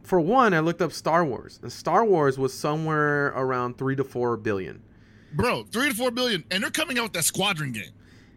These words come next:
Speaker 1: Yeah. Um, dude, you think just off the top of your head, Chris, if I were to say, "Chris,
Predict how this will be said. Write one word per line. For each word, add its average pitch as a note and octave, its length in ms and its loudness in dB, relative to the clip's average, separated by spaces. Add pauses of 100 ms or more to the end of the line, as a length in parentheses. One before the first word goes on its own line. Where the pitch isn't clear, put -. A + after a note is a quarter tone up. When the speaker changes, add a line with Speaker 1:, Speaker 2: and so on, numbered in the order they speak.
(200)
Speaker 1:
Yeah. A2+ 180 -2 (340)
Um, D3+ 260 2 (340)
dude, D#3+ 300 4 (340)
you A3 200 4
think - 560 0 (100)
just E3+ 180 -6
off F3+ 220 4
the D#3+ 80 0
top C#3+ 220 2
of - 60 -8
your A2+ 120 2
head, G#2+ 200 -6 (680)
Chris, D3+ 360 4
if D#3+ 140 0
I F3+ 80 6
were F3 80 4
to D#3 60 4
say, C3 200 0
"Chris, - 520 2